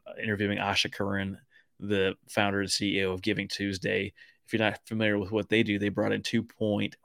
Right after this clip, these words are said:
four seven billion dollars December first, twenty twenty. I got to interview Steve Sims, the author of Blue Fishing and the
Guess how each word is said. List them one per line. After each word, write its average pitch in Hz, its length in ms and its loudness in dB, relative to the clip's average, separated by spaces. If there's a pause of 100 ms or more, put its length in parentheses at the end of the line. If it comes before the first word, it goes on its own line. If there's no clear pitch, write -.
(140)
four 104 280 2
seven 101 500 0 (320)
billion 117 460 6
dollars 101 640 2 (340)
December 101 400 0
first, 98 380 -4
twenty 101 280 -4
twenty. 113 420 -8 (280)
I - 40 -10
got 104 120 4
to 110 100 0
interview 107 380 2
Steve 110 460 0
Sims, 101 420 2
the 95 120 -6
author 101 340 0
of 92 80 -4
Blue 107 180 0
Fishing 101 420 -2
and 101 100 -4
the 101 200 -4